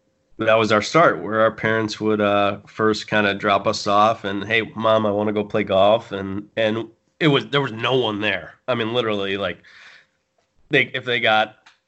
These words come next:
you know, twenty rounds of golf, it was a good day there. Um, it was, uh, enough to, to pay the bills, but, uh, literally one person cutting the greens. You know, the greens are, um,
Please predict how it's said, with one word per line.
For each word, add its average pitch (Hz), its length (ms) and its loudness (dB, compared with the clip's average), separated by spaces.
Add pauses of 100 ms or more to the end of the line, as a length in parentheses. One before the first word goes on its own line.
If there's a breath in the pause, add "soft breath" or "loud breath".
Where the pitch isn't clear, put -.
you 110 100 -8
know, 101 180 -8 (380)
twenty 123 240 0
rounds 104 300 -2
of 104 60 -10
golf, 110 280 -2
it 104 60 -4
was 95 140 -10
a 101 40 -8
good 98 240 -6
day 104 260 0
there. 87 380 -10 (140)
Um, 92 560 -6 (180)
it 113 160 -10
was, 110 240 -6
uh, 101 300 2
enough 104 280 -2
to, 101 160 -8 (260)
to 110 120 -4
pay 110 160 0
the 107 100 0
bills, 107 380 0
but, 107 260 2
uh, 98 300 2 (280 loud breath)
literally 117 320 2
one 107 340 0
person 107 500 -2
cutting 101 320 0
the 101 80 -4
greens. 98 720 -6 (160)
You 98 100 -6
know, 95 360 -4
the 110 80 -6
greens 101 400 -2
are, 87 280 -4 (720 loud breath)
um, 87 720 -2